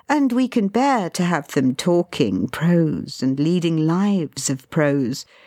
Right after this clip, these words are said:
and bear to bless thee for their company. It was pleasant to see Dot with her little figure and her baby in her arms,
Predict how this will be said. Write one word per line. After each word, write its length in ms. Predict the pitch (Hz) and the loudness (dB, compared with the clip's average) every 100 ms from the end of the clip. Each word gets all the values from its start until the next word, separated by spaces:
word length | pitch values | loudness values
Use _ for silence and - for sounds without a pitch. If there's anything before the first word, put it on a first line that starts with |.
| - - _ | -20 -20 _
and 240 | 208 202 - | 0 0 2
bear 320 | 233 226 220 | 4 4 4
to 140 | 214 | 2
bless 480 | 185 180 202 202 - | 0 2 2 0 -4
thee 280 | - 110 - | -2 -2 -2
for 180 | - 131 | -2 -2
their 220 | 131 127 | -2 -4
company. 760 | - 170 165 - 147 131 143 - _ _ _ _ _ _ _ _ _ _ _ _ _ _ _ _ | 0 2 2 2 0 0 -2 -10 _ _ _ _ _ _ _ _ _ _ _ _ _ _ _ _
It 300 | - 240 - | 0 0 2
was 180 | 233 214 | 0 0
pleasant 680 | - 226 208 - 123 - - | -2 2 2 2 0 -2 -4
to 100 | 139 | -2
see 300 | - 151 113 | 4 4 2
Dot 560 | 127 151 117 - - - | 2 0 0 -6 -18 -16
with 120 | 151 | -2
her 120 | 147 | 2
little 360 | 147 139 - 147 | 4 2 0 -2
figure 440 | - 170 151 120 | 0 0 2 -2
and 200 | 139 147 | 0 0
her 160 | 147 127 | 2 0
baby 440 | 131 143 143 131 | 2 2 4 2
in 120 | 123 143 | 4 2
her 100 | 147 | 2
arms, 640 | 139 143 135 135 147 | 2 2 0 -2 -4